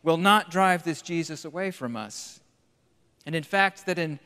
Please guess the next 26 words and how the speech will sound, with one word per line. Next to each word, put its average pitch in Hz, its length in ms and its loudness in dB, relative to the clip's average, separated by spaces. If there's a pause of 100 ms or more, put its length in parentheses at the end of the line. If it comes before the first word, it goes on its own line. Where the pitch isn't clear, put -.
(460)
in 170 160 0
bringing 214 420 4
the 185 80 2
particulars 175 640 -2
of 139 100 -4
our 135 140 2
lives 135 400 -2
to 147 120 -10
Jesus 143 460 -8
together 147 600 -2 (320)
in 160 140 -6
prayer, 123 480 -2 (920)
we 151 80 -12
can 160 140 -8
still 214 280 0
be 226 160 -2
drawn 185 380 -2
into 175 200 -6
his 160 280 -4
life 156 400 -2
and 143 120 -12
his 147 220 -14
love 139 380 -8
even 139 340 -12
more 123 180 -12
strongly. 98 600 -20